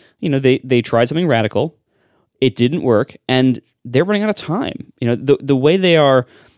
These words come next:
they're rushing to, like, you know, nail things down in these last two betas.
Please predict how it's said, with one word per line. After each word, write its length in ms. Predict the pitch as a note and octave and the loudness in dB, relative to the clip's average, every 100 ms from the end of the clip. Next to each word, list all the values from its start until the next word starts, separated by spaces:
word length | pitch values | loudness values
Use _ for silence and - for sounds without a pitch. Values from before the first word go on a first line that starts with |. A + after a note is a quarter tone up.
| _ _ _ | _ _ _
they're 200 | C3+ C3 | 2 2
rushing 420 | A#2 C3+ C3+ C3+ | 4 0 0 -2
to, 300 | B2 - A#2 | -2 -2 -2
like, 260 | G#2 F#2 F#2+ | 0 -2 -4
you 60 | G#2 | -6
know, 80 | |
nail 260 | G2 A2+ A#2+ | -2 0 0
things 300 | A#2 A2+ A2 | 0 -2 -2
down 380 | G#2 G2 G#2+ B2 | -4 -2 -2 -2
in 160 | A2 | -2
these 240 | G#2+ G#2 G#2+ | -2 -4 -2
last 240 | G#2 G2+ | -4 -4
two 140 | - G2+ | -6 -4
betas. 480 | G#2 G2+ B2+ C#3+ | -2 -2 -2 -4